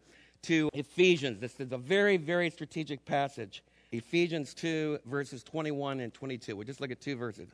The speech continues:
Ephesians two, twenty-one and twenty-two. Look what he says. "In him," this is, he's talking about Jesus, "in him, the whole building." What building is he talking about? In Jesus, the whole building. What building is he talking about?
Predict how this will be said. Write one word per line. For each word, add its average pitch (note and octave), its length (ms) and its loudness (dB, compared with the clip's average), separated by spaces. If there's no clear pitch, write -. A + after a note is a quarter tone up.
Ephesians D#3+ 480 -2
two, D#3 200 -4
twenty-one D3+ 360 -4
and C#3 80 -6
twenty-two. C#3 320 -6
Look A#2 160 -10
what F3+ 100 -2
he D#3 60 -2
says. A#2 340 -6
"In A3 240 6
him," G#3 380 4
this F#3 160 -4
is, G#3 80 -4
he's F#3 140 -4
talking G3+ 180 0
about G3 220 0
Jesus, D3 360 -4
"in A3 280 2
him, D3+ 580 -2
the D#3 180 6
whole A#3 500 6
building." F3 580 6
What F3+ 360 8
building G3 360 6
is F3 80 2
he E3+ 100 0
talking D#3+ 320 2
about? A2+ 260 -4
In A#3+ 360 6
Jesus, F3+ 500 0
the D#3 220 2
whole G3+ 260 4
building. D#3+ 380 0
What E3+ 180 0
building F#3 200 -2
is D#3+ 40 -6
he E3+ 80 -2
talking D3 320 0
about? A#2+ 240 -8